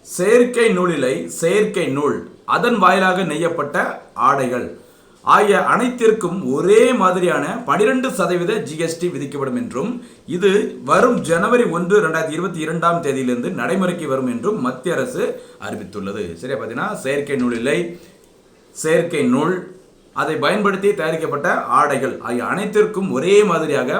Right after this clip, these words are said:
பனிரெண்டு சதவீத ஜி எஸ் டி விதிக்கப்படும் என்று, அஹ், மத்திய அரசு அறிவிச்சிருக்காங்க. இந்த வ-, வரி, இந்த வரி விதிப்பானது வரும் ஜனவரி ஒன்று முதல் நடைமுறைக்கு வரும் என்றும் மத்திய அரசு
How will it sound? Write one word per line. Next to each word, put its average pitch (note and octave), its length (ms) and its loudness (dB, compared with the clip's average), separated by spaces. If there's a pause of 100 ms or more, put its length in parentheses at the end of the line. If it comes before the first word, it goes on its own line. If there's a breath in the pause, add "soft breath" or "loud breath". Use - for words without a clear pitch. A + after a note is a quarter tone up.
(120)
பனிரெண்டு G#3+ 400 0
சதவீத E3 440 -2
ஜி C#3 80 -4
எஸ் C#3+ 180 -2
டி D#3 60 -6
விதிக்கப்படும் B2 480 -6
என்று, C3 200 -4 (360 loud breath)
அஹ், A2+ 100 -6
மத்திய D#3 300 -4
அரசு E3 200 -2
அறிவிச்சிருக்காங்க. A#2 640 -6 (460 loud breath)
இந்த A3+ 200 -2 (340)
வ-, B2+ 680 -4
வரி, D3+ 460 -2
இந்த A#2+ 140 -6
வரி C#3+ 200 -2
விதிப்பானது C#3 720 -4
வரும் C3+ 280 -4
ஜனவரி G3 400 -2
ஒன்று F3 560 -4
முதல் C3+ 380 -4
நடைமுறைக்கு C#3 520 -4
வரும் A2+ 180 -6
என்றும் C#3 240 -8
மத்திய A#2 280 -8
அரசு - 180 -8